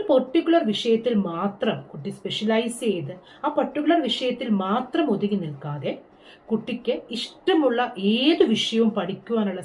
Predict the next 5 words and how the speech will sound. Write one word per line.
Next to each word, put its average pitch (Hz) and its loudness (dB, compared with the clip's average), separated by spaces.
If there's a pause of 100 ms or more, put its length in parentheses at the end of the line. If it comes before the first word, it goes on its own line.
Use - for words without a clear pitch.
സ്വാതന്ത്ര്യം 190 -4 (420)
ഈ 330 8 (100)
പുതിയ 269 0 (120)
പാഠ്യപദ്ധതി 196 -2
നൽകുന്നുണ്ട്. 147 -6